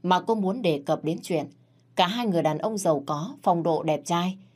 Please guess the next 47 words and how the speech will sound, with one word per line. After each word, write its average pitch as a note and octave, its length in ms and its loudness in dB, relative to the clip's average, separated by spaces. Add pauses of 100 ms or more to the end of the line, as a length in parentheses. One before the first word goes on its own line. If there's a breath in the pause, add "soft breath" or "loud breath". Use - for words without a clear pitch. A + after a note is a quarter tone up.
(140 loud breath)
lại F3+ 180 4
yêu A#3 140 4
si A3+ 220 -2
mê A3 200 0
một D#3 160 -2
người D3+ 180 -2
vừa D3 180 -4
xấu E3 280 -2
tính, F3 280 -2 (420)
lại E3+ 340 2
xấu D#3+ 320 0
nết C#4 180 -2 (200)
như B3+ 140 0
bà D#3+ 180 2
Thuận. D3 240 -6 (920)
Nếu F3+ 180 4
có A3 100 2
thời E3 280 0
gian E3 240 0
gặp D3 220 -4
lại, D3 260 -6 (400)
chắc A#3 180 2
chắn G3+ 320 -2
Ngân G3 200 2
hỏi F#3 220 2
người C#3+ 140 -4
đàn D3 160 -2
ông F#3 160 -2
đó D#3+ 220 -2
rằng C#3+ 260 -6 (480 soft breath)
năm F3+ 180 4
xưa F#3 380 0
ông G3 220 2
ta F#3+ 280 4 (140)
có G#3+ 120 -4
được D#3+ 240 -4
bà D3+ 220 -2
Thuận D3 240 -6 (640)
cho F#3 160 4
uống E3 340 -2
cà C3+ 280 -6
phê F3 260 0 (460 soft breath)
hay D#3+ 360 2
bí D3 320 -4
truyền C#3 300 -4
gì C3+ 220 -4
không. E3 280 -4